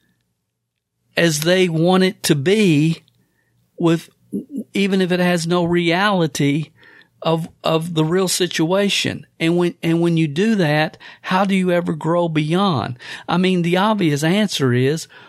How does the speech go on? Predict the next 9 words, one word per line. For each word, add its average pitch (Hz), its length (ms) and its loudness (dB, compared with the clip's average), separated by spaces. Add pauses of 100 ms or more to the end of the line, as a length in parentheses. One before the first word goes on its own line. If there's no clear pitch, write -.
(160)
why 180 400 -2
would 208 220 0
someone 143 760 0
with 143 220 -2
as 143 160 -4
much 151 280 -2
drive, 170 320 2
determination, 156 1120 0 (880)
uh, 640 120 -6